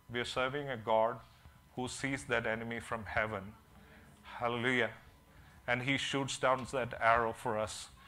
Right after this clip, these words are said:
Even when we are not seeing, he is able to see our enemy from us. And I want to read from, uh,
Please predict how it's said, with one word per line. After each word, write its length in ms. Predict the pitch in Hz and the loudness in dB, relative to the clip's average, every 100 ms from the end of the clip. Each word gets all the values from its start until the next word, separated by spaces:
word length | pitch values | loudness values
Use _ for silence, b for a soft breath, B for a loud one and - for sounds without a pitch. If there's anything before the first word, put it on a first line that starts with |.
| B B - | B B -6
Even 260 | 117 123 120 | -2 0 2
when 220 | 123 127 | 2 2
we 180 | 127 147 | 6 8
are 120 | 143 | 8
not 240 | 135 127 | 4 0
seeing, 320 | - 131 113 | -2 -4 -4
he 200 | 104 131 | -4 -2
is 140 | 143 143 | -2 0
able 240 | 143 135 | -2 0
to 60 | 123 | -4
see 240 | - 131 127 | -4 0 2
our 180 | 113 | 2
enemy 340 | 113 107 110 107 B B B - | 0 -2 -4 -6 B B B 2
from 280 | 123 123 | 4 4
us. 220 | 127 117 - | 2 0 0
And 220 | 120 123 135 | 6 6 8
I 120 | 123 | 8
want 220 | 127 127 | 8 6
to 160 | 135 127 - 135 | 4 2 0 6
read 280 | 139 143 | 8 8
from, 280 | 143 139 127 | 6 4 8
uh, 160 | 123 | 10